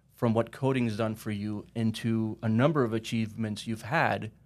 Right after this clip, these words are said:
outside of coding because of how your,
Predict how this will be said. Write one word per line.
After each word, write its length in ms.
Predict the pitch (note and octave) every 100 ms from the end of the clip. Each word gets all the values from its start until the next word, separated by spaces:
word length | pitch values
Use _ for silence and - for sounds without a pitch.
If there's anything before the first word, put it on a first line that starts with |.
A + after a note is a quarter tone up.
| -
outside 540 | D3 C#3+ - D3 G#3+
of 160 | B2+ -
coding 540 | A#2+ G#2 F#2 E2+ B2 - _ -
because 480 | B2 - C#3+ - C#3
of 420 | A2+ G#2 - - _ _ _
how 160 | - A2+
your, 340 | A2 A2 G#2+